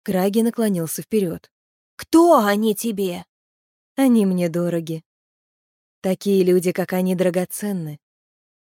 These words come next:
Я прошу, Граги. Вина Ши просит и надеется. Я знаю, что это не пустяк. «Ты раскачала холмы!»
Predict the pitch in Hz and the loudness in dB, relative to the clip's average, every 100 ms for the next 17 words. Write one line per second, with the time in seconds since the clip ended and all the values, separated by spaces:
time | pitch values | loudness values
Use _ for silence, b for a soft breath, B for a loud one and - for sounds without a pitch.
0 | _ _ - 208 196 196 185 - 175 160 | _ _ -4 0 0 0 -2 -2 -6 -4
1 | 170 151 147 160 _ _ _ _ _ _ | -6 -8 -10 -18 _ _ _ _ _ _
2 | _ _ _ _ _ _ - 190 208 196 | _ _ _ _ _ _ -8 -2 2 4
3 | 190 185 - 180 208 220 190 160 180 170 | 2 0 0 -2 0 2 2 2 -2 -4
4 | 185 202 214 254 208 151 - 185 160 _ | -2 -2 -2 -2 -4 -6 -10 -14 -16 _
5 | _ _ _ _ - 269 240 226 185 170 | _ _ _ _ -2 0 2 2 2 -2
6 | - 180 160 156 165 160 196 - 151 - | -4 -2 -2 -2 -6 -6 -10 -10 -14 -14
7 | _ _ _ _ _ _ _ _ 302 285 | _ _ _ _ _ _ _ _ 2 4
8 | 285 302 - 311 302 285 285 277 294 302 | 4 2 2 0 0 0 2 2 2 2
9 | 311 294 302 269 214 196 | 0 0 -4 -4 -4 -8